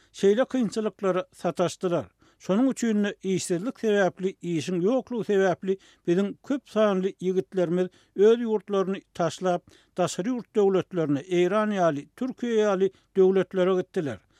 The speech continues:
Şol ýurtlarda işleýärler. Şeýlelikde gün gören aýlamak üçin, bir ýerdäki maşgallaryny eklemek üçin, olaryň ýagdaýlaryny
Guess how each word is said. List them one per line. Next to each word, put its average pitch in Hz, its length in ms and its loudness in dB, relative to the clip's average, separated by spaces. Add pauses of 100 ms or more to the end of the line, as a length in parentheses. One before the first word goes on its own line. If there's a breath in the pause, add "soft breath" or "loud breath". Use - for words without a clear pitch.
(140)
Şol 254 260 0
ýurtlarda 190 640 -2 (120)
işleýärler. 170 800 -2 (300 soft breath)
Şeýlelikde 180 720 0
gün 208 300 0
gören 214 520 0
aýlamak 175 480 0
üçin, 190 280 0 (260 soft breath)
bir 226 100 0
ýerdäki 214 580 0
maşgallaryny 175 800 -2 (100)
eklemek 180 540 0
üçin, 190 280 -2 (240 soft breath)
olaryň 180 440 0
ýagdaýlaryny 190 600 0